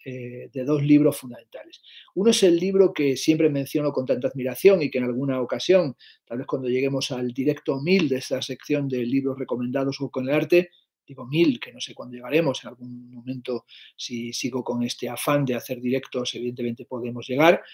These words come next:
eh, que es el libro de Marcel Detienne, titulado Los maestros de verdad en la Grecia arcaica.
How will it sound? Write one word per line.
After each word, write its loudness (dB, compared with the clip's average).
eh, 8
que 6
es 6
el 8
libro 10
de 4
Marcel 4
Detienne, 4
titulado 6
Los 8
maestros 0
de 6
verdad 2
en -8
la -6
Grecia -8
arcaica. -14